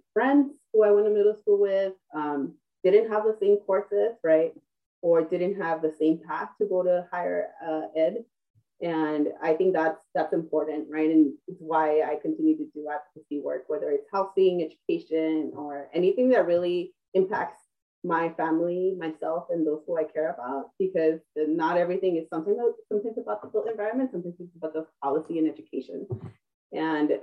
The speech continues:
um, so I think that's where this, I, I think about, like, architecture, where did it really start? But I feel like every year I just go, it goes further back, you know, it goes further back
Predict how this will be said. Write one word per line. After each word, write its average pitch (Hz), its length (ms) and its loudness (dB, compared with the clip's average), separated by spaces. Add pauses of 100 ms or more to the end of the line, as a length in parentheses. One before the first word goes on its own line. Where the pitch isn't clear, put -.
um, 151 440 -6 (120)
so 415 80 8
I 403 40 10
think 277 160 4
that's 196 200 0
where 202 160 6
this, 175 160 2 (180)
I, 214 240 4
I 185 260 2
think 320 200 4
about, 175 280 -4
like, 156 200 -2
architecture, 180 800 -4
where 233 180 6
did 190 120 4
it 165 180 -2
really 180 180 -2
start? 185 280 2
But 160 100 2
I 160 60 -2
feel 202 180 4
like 165 200 -2
every 190 440 0
year 170 400 2
I 170 80 2
just 165 200 -8
go, 165 300 4
it 190 80 4
goes 226 260 6
further 202 300 8
back, 175 340 -2
you 165 140 -2
know, 160 80 2
it 160 60 -4
goes 190 200 0
further 170 240 0
back 156 220 -8